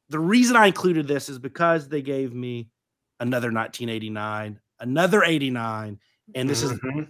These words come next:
Speaker 1: pink and, and a teal, a blue, like, colors that I, I mean, look at this. I mean, it's matching me right now.
Speaker 2: It looks like,
Speaker 1: Um,
Speaker 2: uh, old chewed up bubble gum.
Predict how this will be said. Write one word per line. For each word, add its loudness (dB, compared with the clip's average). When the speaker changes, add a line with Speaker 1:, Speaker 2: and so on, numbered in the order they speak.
Speaker 1:
pink 6
and, 2
and 2
a -2
teal, 6
a 2
blue, 6
like, -2
colors 6
that 2
I, 4
I -2
mean, 0
look 2
at 2
this. 2
I -8
mean, 0
it's -4
matching 8
me 2
right -2
now. -2
Speaker 2:
It 10
looks 10
like, 12
Speaker 1:
Um, 12
Speaker 2:
uh, 8
old 12
chewed 6
up 10
bubble 8
gum. -6